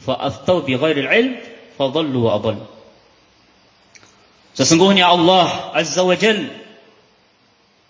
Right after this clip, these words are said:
tidaklah mengangkat ilmu dengan sekali cabutan dari para hambanya. Akan tetapi,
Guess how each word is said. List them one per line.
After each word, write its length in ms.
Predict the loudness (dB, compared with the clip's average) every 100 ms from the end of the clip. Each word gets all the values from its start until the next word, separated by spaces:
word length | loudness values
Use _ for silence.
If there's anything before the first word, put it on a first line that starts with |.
| _
tidaklah 340 | -2 2 2 0
mengangkat 500 | -2 -2 -2 -4 -2
ilmu 840 | -2 0 -2 -2 -2 -2 -6 -8 -6
dengan 240 | -2 0
sekali 380 | 0 0 0 0
cabutan 420 | 0 0 0 0
dari 160 | 2 0
para 240 | 2 2
hambanya. 480 | 0 0 0 -2 -8 -14 -20 -20 _ _ _ _ _ _ _ _ _
Akan 320 | -8 -4 -4
tetapi, 640 | -4 -4 -4 -2 -4 -4